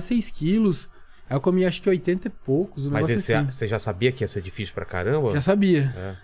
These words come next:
Speaker 1: Aí achei até que dava, mas chegou no final, falei, ah, velho.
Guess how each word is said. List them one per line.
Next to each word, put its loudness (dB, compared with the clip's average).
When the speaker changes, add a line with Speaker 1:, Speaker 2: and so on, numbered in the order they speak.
Speaker 1:
Aí 4
achei 2
até 0
que -8
dava, 4
mas 2
chegou 2
no 4
final, 4
falei, 2
ah, 4
velho. 2